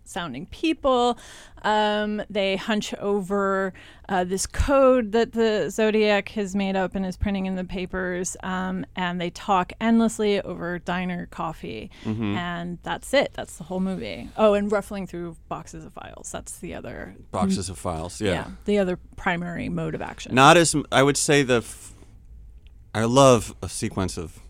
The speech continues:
Speaker 2: file box r-, rustling. <laughs> It w-, but have you seen Spotlight, the Boston Globe movie?
Speaker 1: Yeah,
Speaker 2: That
Speaker 1: no, I
Speaker 2: also
Speaker 1: love
Speaker 2: had
Speaker 1: it. I
Speaker 2: some
Speaker 1: found
Speaker 2: of
Speaker 1: that thrilling.
Speaker 2: Yeah,
Speaker 1: Yeah.
Speaker 2: that's incredible
Speaker 1: Yeah.
Speaker 2: when they start putting together the files, the priest's, um,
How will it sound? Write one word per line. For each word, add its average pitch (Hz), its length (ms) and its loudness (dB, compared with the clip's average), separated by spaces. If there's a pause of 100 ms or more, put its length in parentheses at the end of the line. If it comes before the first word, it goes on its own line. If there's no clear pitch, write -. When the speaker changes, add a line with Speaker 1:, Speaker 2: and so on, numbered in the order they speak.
(480)
Speaker 2:
file 98 320 4
box 104 320 2
r-, 101 100 -6 (120)
rustling. 120 640 2
<laughs> - 40 -18 (580)
It 120 80 -2
w-, 120 140 -2 (480)
but 113 180 2
have 123 120 0
you 139 60 4
seen 160 160 2
Spotlight, 147 480 4
the 131 80 -2
Boston 120 340 -2
Globe 120 180 -4
movie? 123 320 -4
Speaker 1:
Yeah, 233 260 6
Speaker 2:
That 123 100 10
Speaker 1:
no, 127 60 12
I - 20 12
Speaker 2:
also 127 320 10
Speaker 1:
love 107 100 4
Speaker 2:
had 104 200 6
Speaker 1:
it. 101 80 0
I - 20 -2
Speaker 2:
some 104 160 0
Speaker 1:
found - 160 2
Speaker 2:
of - 100 -4
Speaker 1:
that - 80 -18
thrilling. 190 480 0
Speaker 2:
Yeah, 95 180 2
Speaker 1:
Yeah. 214 220 6
Speaker 2:
that's 117 240 4
incredible 87 760 -2
Speaker 1:
Yeah. 95 200 -4
Speaker 2:
when 87 80 -4
they 85 40 -6
start 87 380 -4 (160)
putting 90 260 -4
together 82 380 -6
the 80 220 -8
files, 80 560 -4
the 82 100 -8
priest's, - 560 -10
um, 76 360 -10